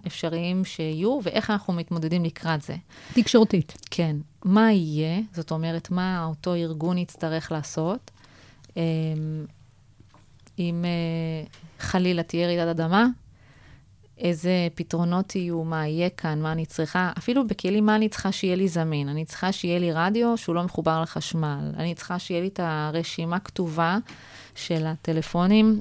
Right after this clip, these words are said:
Speaker 1: אה, של הכתבים, את הכתובות מייל שיהיו לי נגישות אם אני לא אוכל להוציא מהמייל של הבנק. אז יש לנו כל מיני תרחישים, כל הזמן אנחנו גם מתרגלים את זה הרבה, אה,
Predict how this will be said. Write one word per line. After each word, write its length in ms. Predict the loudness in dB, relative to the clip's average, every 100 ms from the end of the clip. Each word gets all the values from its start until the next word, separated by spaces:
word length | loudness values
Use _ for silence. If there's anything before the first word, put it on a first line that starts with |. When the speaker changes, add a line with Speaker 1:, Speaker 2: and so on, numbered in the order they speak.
| 0
Speaker 1:
אה, 180 | -2 -2
של 200 | 0 0
הכתבים, 640 | 0 -2 -4 -2 -2 -2 -4 -6
את 60 |
הכתובות 520 | -6 -2 -2 -2 0
מייל 200 | 2 2
שיהיו 220 | 2 0 0
לי 60 |
נגישות 560 | -2 -4 -6 -4 -4 -2
אם 120 | -2
אני 140 | -2 0
לא 60 |
אוכל 560 | 0 0 0 0 2 0 -4
להוציא 420 | -4 -4 -4 -4 -2
מהמייל 480 | -2 -2 -2 -4
של 180 | -4 -4
הבנק. 280 | -4 -6 -8 -16 -20 -20 -20 -20 -2
אז 160 | 2 6
יש 200 | 6 6
לנו 200 | 4 4
כל 160 | 4
מיני 200 | 6 6
תרחישים, 580 | 4 0 -6 -8 -2 -2
כל 240 | 0 2 2
הזמן 180 | 2
אנחנו 260 | 0 -2 -2
גם 240 | 0 0 -2 -6 -20 -20 -20 -20 -14 0
מתרגלים 640 | 2 2 2 2 2 4
את 100 | 4
זה 140 | 4 2
הרבה, 320 | 0 2 2 0 -4 -20 -20 -10
אה, 60 | -4